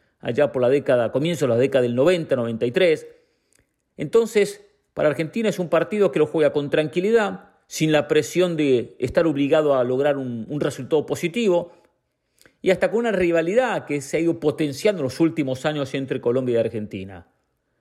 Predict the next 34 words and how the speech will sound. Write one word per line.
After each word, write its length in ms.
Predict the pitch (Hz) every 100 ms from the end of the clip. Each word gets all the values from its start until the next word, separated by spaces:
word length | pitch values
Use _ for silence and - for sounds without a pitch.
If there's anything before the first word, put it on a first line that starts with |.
| _ _ _ _
Por 160 | - 160
eso 120 | 202
decimos, 440 | 175 165 143 127 -
Colombia 760 | - 143 202 208 180 151 - _ _ _
podrá 220 | 139 151
jugar 320 | 170 156 151 -
con 360 | 135 127 120
Rafael 400 | - - - 147
Santos 300 | 147 135 131
Borré, 460 | 127 147 185 180 170
con 200 | 135 139
Borja, 440 | 185 170 156 143
con 180 | 131 123
Falcao, 800 | - 135 135 185 156 135 131 - _ _
sin 240 | - 160
James, 400 | - 185 165 156
con 180 | - 127
James, 380 | - 180 156 139
con 160 | 135
Cuadrado 400 | 120 135 170 156
como 200 | 151 131
lateral, 420 | 127 113 147 190
Cuadrado 280 | 170 131 151
como 160 | 151 123
volante, 580 | 135 175 185 131 139 - _ _
diferentes 440 | - 131 147 165 160
situaciones. 720 | 139 135 - 117 98 92 - _ _ _ _ _
Pero 160 | 135 131
si 160 | -
hoy 60 | 165
Colombia 320 | 151 156 151
no 120 | 139
tiene 240 | 143 131 120
personalidad, 840 | 147 135 139 123 131 160 165 -